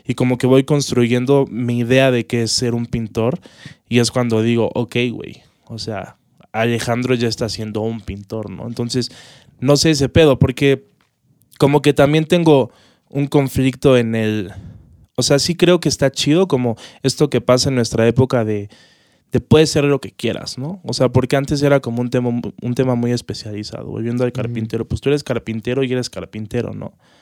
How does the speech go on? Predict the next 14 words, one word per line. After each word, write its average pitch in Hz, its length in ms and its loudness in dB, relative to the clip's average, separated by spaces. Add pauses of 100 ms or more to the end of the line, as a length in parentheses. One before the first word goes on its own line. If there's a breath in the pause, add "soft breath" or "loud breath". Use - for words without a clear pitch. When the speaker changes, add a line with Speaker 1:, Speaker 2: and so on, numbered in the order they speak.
(520 soft breath)
Speaker 1:
Este, 120 420 -2
pero 131 260 0
siento 147 300 0
que 156 80 2
ahorita 135 480 4
es 131 200 0
este 151 220 -2
tema 151 280 0
como 127 220 -2
que 123 140 -4
tenemos 135 300 -2
la 143 160 4
posibilidad 117 520 -2
de, 127 320 -4